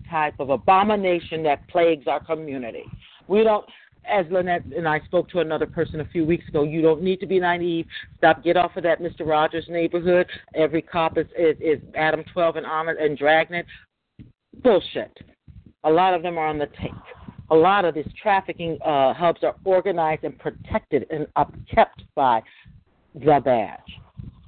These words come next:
And so is a lot of ministers in these churches,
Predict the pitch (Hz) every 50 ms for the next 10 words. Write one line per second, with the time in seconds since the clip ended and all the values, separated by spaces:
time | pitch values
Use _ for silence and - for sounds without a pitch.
0 | _ _ - - - - - - - - - - 147 156 - - 185 180 180 175
1 | - 175 165 160 156 147 139 143 165 180 190 185 - - - 190 180 - 180 165
2 | 165 165 156 - - - - 202 185 185 - 220 220